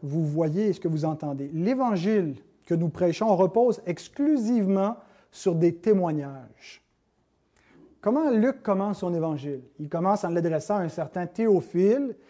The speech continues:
en lui disant qu'il a composé un récit suivant de près, euh, ce que les témoins oculaires ont rapporté. Il a fait une investigation pour vérifier,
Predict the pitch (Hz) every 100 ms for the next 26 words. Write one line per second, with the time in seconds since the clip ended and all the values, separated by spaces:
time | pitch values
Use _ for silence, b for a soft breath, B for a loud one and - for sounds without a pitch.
0 | b - 170 170 156 156 185 220 220 185
1 | 170 170 240 226 208 214 208 180 175 233
2 | 220 - 240 240 196 220 208 180 180 175
3 | 208 240 B B - 170 170 165 165 -
4 | - 180 190 165 - 247 214 208 214 214
5 | 208 208 185 196 202 180 175 175 143 -
6 | 185 208 185 170 156 196 190 208 247 220
7 | 214 - 190 185 180 185 185 185 165 151
8 | 233 220 214 185 220